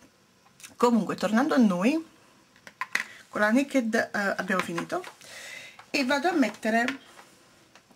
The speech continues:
l'eyeliner. Questo eyeliner è, eh, il mio ultimo acquisto, si può dire, che devo fare ancora una, eh, review di tutti i prodotti che ho acquistato, che appena possibile la farò. Que-, questo,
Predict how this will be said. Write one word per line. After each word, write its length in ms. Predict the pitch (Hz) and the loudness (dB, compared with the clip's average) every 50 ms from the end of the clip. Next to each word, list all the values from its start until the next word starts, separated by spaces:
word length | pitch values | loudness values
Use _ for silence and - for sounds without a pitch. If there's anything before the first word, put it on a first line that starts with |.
| - - - - - | -18 -18 -18 -18 -10
l'eyeliner. 720 | - 214 214 196 180 180 170 170 190 214 254 302 320 330 339 - - - - _ - - - - - - - - - _ _ - - - - - - - - - - - - - - | -6 -4 -4 -2 -4 -4 -4 -2 0 0 2 2 0 -2 -8 -12 -14 -20 -20 _ -20 -20 -20 -20 -20 -20 -20 -20 -20 _ _ -20 -20 -20 -20 -20 -20 -20 -20 -20 -20 -20 -20 -10 -6
Questo 260 | - 247 240 - 277 | -6 -4 -4 -2 0
eyeliner 640 | 277 285 311 339 349 349 339 339 - - 311 - - | 0 2 2 4 4 4 4 4 2 2 0 0 0
è, 500 | - - 254 247 247 240 240 233 233 - - | 0 0 0 2 2 2 0 -2 -4 -6 -6
eh, 600 | 226 220 220 220 214 214 214 214 214 208 208 208 | -6 -4 -4 -4 -4 -6 -6 -8 -8 -8 -10 -4
il 60 | 214 | 0
mio 140 | 220 233 240 226 | 2 2 2 2
ultimo 440 | 220 220 - - 214 214 196 190 | 0 -2 -2 2 2 4 4 2
acquisto, 540 | 185 196 190 - - 180 - - - 330 349 - | 0 -2 -4 -8 -10 -10 -8 -4 -4 -4 -6 -6
si 140 | - - | -8 -6
può 80 | 196 190 | -4 -4
dire, 400 | 185 180 - 202 262 320 349 339 | -4 -4 -2 -2 0 0 -2 -4
che 60 | - 202 | -8 -8
devo 120 | 196 190 | -10 -8
fare 180 | - - 190 185 | -8 -8 -8 -8
ancora 280 | 190 - 220 214 214 | -4 -2 0 0 0
una, 340 | 208 202 202 202 196 190 185 - - - - - - - - - | 0 -4 -4 -4 -4 -6 -6 -10 -18 -20 -20 -20 -20 -20 -20 -12
eh, 220 | - 214 196 196 196 | -6 -2 0 0 0
review 400 | 196 196 196 220 220 214 202 202 | 0 0 2 2 2 2 0 -4
di 100 | 190 190 | -6 -8
tutti 200 | 208 220 - 220 | -8 -8 -8 -6
i 40 | |
prodotti 320 | - 202 196 196 196 - 202 | -6 -4 -4 -4 -6 -8 -8
che 160 | - 202 196 | -6 -6 -4
ho 80 | 190 185 | -4 -6
acquistato, 760 | 185 - - 214 - - - 202 - - 214 - 294 330 330 - - - - - - - - - - | -8 -10 -10 -8 -6 -4 -4 -2 -4 -4 -2 -2 -2 -2 -2 -4 -12 -20 -20 -20 -20 -20 -20 -10 -4
che 100 | - 214 | -2 -2
appena 240 | 208 - 233 220 220 | 0 2 2 2 2
possibile 500 | 214 214 - - 220 196 180 190 185 180 | 0 -4 -6 -6 -8 -6 -4 -2 -2 -2
la 120 | 185 196 | -2 0
farò. 360 | - 339 330 277 254 262 269 - - - - - - - - - - - - - - - | 0 2 2 2 2 0 -2 -8 -16 -20 -18 -16 -16 -16 -16 -16 -20 -20 -20 -20 -20 -6
Que-, 300 | - - - - - - - - - - - - - - - - | 0 2 2 2 2 0 -2 -4 -6 -4 -2 -4 -4 -2 -2 -2
questo, 500 | - 330 339 - - - - 349 359 339 | 0 0 0 -2 -2 0 0 0 0 0